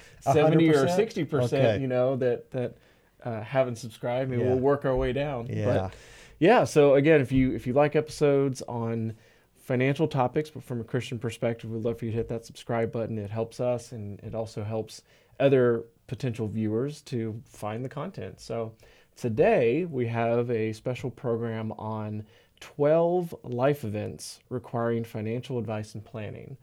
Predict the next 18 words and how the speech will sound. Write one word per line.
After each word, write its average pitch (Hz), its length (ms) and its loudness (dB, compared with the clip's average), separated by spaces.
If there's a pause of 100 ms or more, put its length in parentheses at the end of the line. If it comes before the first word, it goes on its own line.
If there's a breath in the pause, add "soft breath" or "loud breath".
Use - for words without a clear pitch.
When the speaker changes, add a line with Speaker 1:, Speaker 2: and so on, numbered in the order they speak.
(380 soft breath)
Speaker 2:
And 107 240 -8
so 107 220 -6
today 120 300 0
we're 120 140 0
gonna 113 220 -4 (100)
just - 220 -12
cover 110 220 -6
part 120 340 -2
one, 113 260 -6
so 123 60 -16
it's - 100 -16
gonna 113 120 -8
be 107 80 -4
the 110 80 -12
first 120 340 -6
six. - 480 -8 (380 soft breath)
And 110 360 -10
Bob, 143 400 -2